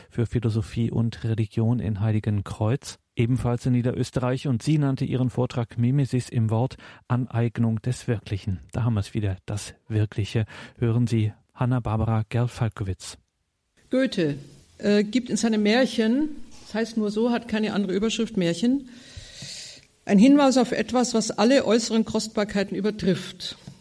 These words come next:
Speaker 2: Heißt folgendermaßen: „Was ist herrlicher als Gold?“, fragte der König. „Das Licht“, antwortete die Schlange. „Was ist erquicklicher als Licht?“, fragte jener.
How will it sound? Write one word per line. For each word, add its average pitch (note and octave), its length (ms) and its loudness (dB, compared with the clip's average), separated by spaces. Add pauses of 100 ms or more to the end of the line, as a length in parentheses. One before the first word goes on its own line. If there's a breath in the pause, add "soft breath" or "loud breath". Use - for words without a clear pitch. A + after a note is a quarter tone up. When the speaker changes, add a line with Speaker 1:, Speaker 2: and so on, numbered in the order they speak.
Speaker 2:
Heißt F#3 180 -4
folgendermaßen: A3+ 720 2 (720 loud breath)
„Was A3 180 0
ist - 240 -2
herrlicher B3 460 2
als G3+ 180 -4
Gold?“, A#3 300 -2
fragte F#3 400 -6
der F3+ 100 -2
König. F3 560 -4 (1300 loud breath)
„Das F#3+ 180 -2
Licht“, - 500 -2 (540 loud breath)
antwortete F#3+ 500 -4
die G3+ 140 -4
Schlange. D#3 420 -2 (1500 soft breath)
„Was - 160 2
ist B3 140 4
erquicklicher C4 580 2
als G3 180 2
Licht?“, - 400 2
fragte F3+ 800 -2
jener. G3 500 4